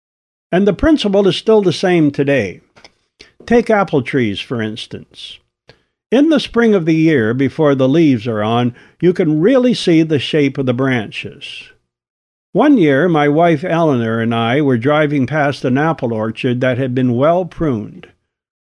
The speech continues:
The trees were very short, and all their branches curved down. From the standpoint of beauty, you would have called them misshapen.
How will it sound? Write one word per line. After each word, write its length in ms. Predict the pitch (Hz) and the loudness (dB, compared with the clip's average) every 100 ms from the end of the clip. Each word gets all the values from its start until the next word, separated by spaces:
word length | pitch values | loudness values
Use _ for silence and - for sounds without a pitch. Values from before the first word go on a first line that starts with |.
| _ - | _ -4
The 120 | 151 | -2
trees 420 | - 269 180 165 | 0 2 2 2
were 160 | 147 147 | 0 0
very 400 | 143 185 202 160 | 2 0 0 -2
short, 560 | - 190 156 98 113 | -4 -2 -2 -2 -2
and 140 | 131 131 | 0 2
all 240 | 165 185 | 2 2
their 180 | 147 135 | 2 2
branches 680 | 117 156 151 - 123 113 110 | 0 0 0 -2 -4 -6 -6
curved 480 | - 143 131 110 113 | -4 -2 0 -2 -4
down. 480 | 120 95 78 147 - _ _ _ _ | -6 -6 -12 -18 -20 _ _ _ _
From 160 | - 143 | -2 0
the 80 | 139 | 0
standpoint 640 | - 196 277 - 175 151 | 0 0 0 0 0 0
of 200 | 131 117 | 0 -2
beauty, 340 | 156 226 120 | 0 0 0
you 320 | 113 135 156 170 | -2 -2 0 0
would 100 | 156 | 0
have 160 | 120 | -4
called 360 | - 170 165 139 | -2 0 0 0
them 440 | 147 143 147 - | 0 0 -4 -8
misshapen. 880 | - 156 147 - 185 165 - - - | -6 -4 -4 -6 -4 -4 -6 -16 -18